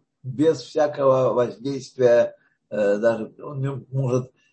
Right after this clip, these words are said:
делать дело и не думать о том, что он делает. Настолько он привык. Это и есть эмуна. То есть в слове эмуна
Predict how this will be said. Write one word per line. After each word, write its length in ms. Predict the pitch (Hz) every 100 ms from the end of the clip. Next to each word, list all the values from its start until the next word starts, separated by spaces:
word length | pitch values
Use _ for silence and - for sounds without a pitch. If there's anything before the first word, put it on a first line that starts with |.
| _
делать 440 | 127 147 127 110
дело 460 | 113 180 180 180 -
и 160 | - 147
не 160 | 147
думать 400 | 131 156 156 147
о 80 | 127
том, 220 | 139 127
что 180 | - 123
он 160 | 117 104
делает. 360 | 98 - 92 _ _ _ _ _ _ _ _ _ _ _ _ _ _ _ _ _ _ _ _ _ _ _
Настолько 400 | 120 - 135 135
он 180 | 135 123
привык. 480 | 131 127 120 113 113
Это 300 | 139 151 143
и 60 |
есть 280 | 147 131 -
эмуна. 480 | 135 135 120 92 - _ _ _ _
То 80 | 131
есть 220 | 127 -
в 120 | - -
слове 480 | - 170 156 131
эмуна 560 | 131 127 147 196 233